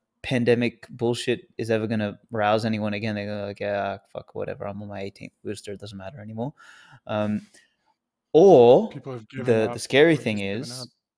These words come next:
Speaker 1: well, th-, well, that's the thing. So, so, so th-, there, there might be some silver lining there,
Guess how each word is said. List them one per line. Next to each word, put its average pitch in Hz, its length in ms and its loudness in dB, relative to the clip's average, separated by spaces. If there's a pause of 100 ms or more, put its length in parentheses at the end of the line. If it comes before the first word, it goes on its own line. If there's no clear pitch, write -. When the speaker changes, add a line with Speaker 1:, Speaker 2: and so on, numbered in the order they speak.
(640)
Speaker 1:
well, 175 160 8
th-, 147 180 -4
well, 175 100 0
that's 190 180 4
the 160 60 -10
thing. 151 340 -2
So, 135 280 0
so, 151 220 4
so 147 220 2
th-, - 320 -10
there, 156 220 2
there 160 180 2
might 165 220 2
be 170 120 -2
some 151 200 -6
silver 156 300 0
lining 160 340 2
there, 196 240 -2